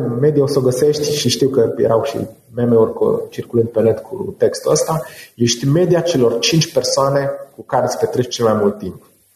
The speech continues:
Din punct de vedere per-, uh, personal e valabil, din punct de vedere profesional e cel puțin la fel de valabil și dacă tu reușești în echipă să ai oameni mai buni decât tine, de la care să înveți,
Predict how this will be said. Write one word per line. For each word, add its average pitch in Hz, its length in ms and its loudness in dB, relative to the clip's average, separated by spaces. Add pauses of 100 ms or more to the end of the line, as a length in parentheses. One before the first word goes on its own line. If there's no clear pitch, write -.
(460)
Din 120 120 0
punct 143 180 0
de 131 140 0
vedere 117 180 2
per-, - 380 -2
uh, 107 380 2
personal 135 500 0
e 120 40 0
valabil, 113 500 -2
din 113 80 -4
punct 120 180 0
de 113 80 -2
vedere 110 180 4
profesional 127 760 -4
e 101 120 0
cel 147 180 0
puțin 135 280 -2
la 113 60 2
fel 110 160 0
de 104 80 2
valabil 123 600 0 (440)
și - 120 -2
dacă 117 220 2
tu 151 180 0
reușești 151 400 2
în 135 60 2
echipă 123 300 0
să 113 140 -2
ai 117 60 2
oameni 117 160 2
mai 107 120 0
buni 135 240 2
decât - 260 0
tine, - 280 -6 (240)
de - 100 -12
la 101 100 -4
care 104 200 -2
să 107 140 -2
înveți, 101 280 -2